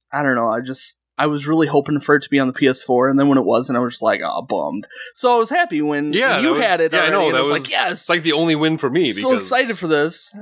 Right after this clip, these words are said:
Speaker 2: I just random, 'cause I was a P C gamer prior, and I'm like, "Well, let me just get a console just so I have, like, something to watch, like, Amazon Prime and stuff as well on."
Speaker 1: Right.
Speaker 2: And, like, a lot of games I wanted to play were going to the P S four, and all of my friends only had a P S four, so it's like, "Wow, this was a big mistake."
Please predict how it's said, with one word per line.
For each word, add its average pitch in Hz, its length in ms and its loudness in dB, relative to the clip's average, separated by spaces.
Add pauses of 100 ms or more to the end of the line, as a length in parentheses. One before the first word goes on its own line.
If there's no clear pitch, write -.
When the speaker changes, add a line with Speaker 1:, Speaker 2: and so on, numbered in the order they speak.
Speaker 2:
I 127 80 2
just 123 160 0
random, 113 640 0
'cause 123 160 -4
I - 20 2
was 135 140 0
a 123 40 -8
P 131 200 -10
C 131 180 -4
gamer 92 300 -4
prior, 85 480 -2
and 85 100 -8
I'm 87 80 -8
like, 85 140 -4
"Well, 120 120 -4
let 160 120 4
me 156 80 2
just 147 160 -2
get 110 100 2
a 98 60 -4
console 85 500 -4
just 85 100 -6
so 95 100 2
I - 20 0
have, 87 240 -2
like, 82 320 -2 (260)
something 87 540 -2
to 101 120 0
watch, 80 380 0
like, 82 160 -4
Amazon 80 400 -6
Prime 110 280 0
and 101 80 -4
stuff 82 260 -2
as 87 100 -12
well 98 220 -4
on." 131 220 -2
Speaker 1:
Right. 101 120 -10 (680)
Speaker 2:
And, 107 240 -2
like, 92 320 0
a 98 40 -6
lot 95 380 0
of 120 240 -4 (420)
games 101 400 -2
I 95 60 0
wanted 92 220 -2
to 82 80 -10
play 104 180 0
were 82 240 -6
going 101 200 0
to 117 60 -6
the 123 80 -4
P 131 160 -2
S 123 140 0
four, 156 340 -2
and 95 240 0
all 110 140 2
of 113 60 -2
my 101 100 -2
friends 104 420 -2
only 95 220 -6
had 98 140 -2
a 92 40 -8
P 104 160 0
S 90 140 -2
four, 95 320 2
so 110 160 -2
it's 90 100 -10
like, 80 200 -6
"Wow, 98 180 0
this 90 120 -8
was 107 120 -6
a 98 40 -14
big 107 120 -2
mistake." 92 420 -4